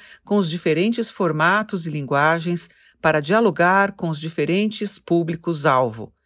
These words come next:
No terceiro episódio, discutimos o papel das associações de banco na promoção e continuidade dos programas de educação financeira em países latino-americanos.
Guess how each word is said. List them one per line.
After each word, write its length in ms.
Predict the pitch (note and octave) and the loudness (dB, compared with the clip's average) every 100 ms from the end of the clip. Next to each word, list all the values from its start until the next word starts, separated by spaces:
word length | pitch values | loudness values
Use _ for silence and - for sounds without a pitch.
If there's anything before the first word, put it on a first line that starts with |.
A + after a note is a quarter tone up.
| _ _ _ | _ _ _
No 120 | - C3+ | -14 -4
terceiro 420 | D3 C#3 C3+ B2+ | -4 -2 -6 -6
episódio, 600 | B2+ D3 E3 G3 G#3 G#3+ - _ - | -6 -2 2 2 2 -2 -10 _ -6
discutimos 880 | G3+ B3+ - A#3+ - A3+ A#3 A3+ G3 | -4 -2 -4 -6 0 2 4 2 0
o 60 | |
papel 460 | F3+ F3 - E3 D#3+ | -2 -2 2 0 2
das 220 | D#3 C#3+ | 0 -2
associações 600 | C3+ C#3 - B2+ - A#3 | -6 -6 -6 -6 -2 0
de 80 | A3 | 0
banco 520 | F#3 F3 G3+ A#3 A#3 | 0 2 2 2 0
na 100 | F3+ | -4
promoção 640 | - D3+ C3+ - G#3 A#3 | -4 -6 -6 -4 0 0
e 40 | A#3+ | 0
continuidade 720 | A3 G3 - E3+ D3+ C#3 C#3 | -2 -4 -4 -4 -2 -4 -4
dos 200 | C3 - | -10 -8
programas 440 | C#3+ C3+ C#3+ C#3+ | -8 -2 -2 -2
de 60 | B2+ | -8
educação 480 | B2+ - B2+ - B2 | -10 -6 -8 -6 -10
financeira 640 | - C3 B2 - F3+ G#3 G#3 _ _ - | -8 -8 -6 -2 0 0 -6 _ _ -6
em 100 | G3+ | -4
países 600 | A#3 B3+ F#3+ F3+ E3 E3+ | 0 0 0 0 -2 -4
latino-americanos. 1300 | F3 E3 - D3 D3 D3 F3 - F3+ C3 A#2 - - | -2 -4 -4 -4 -2 -2 -4 2 2 2 -2 -6 -10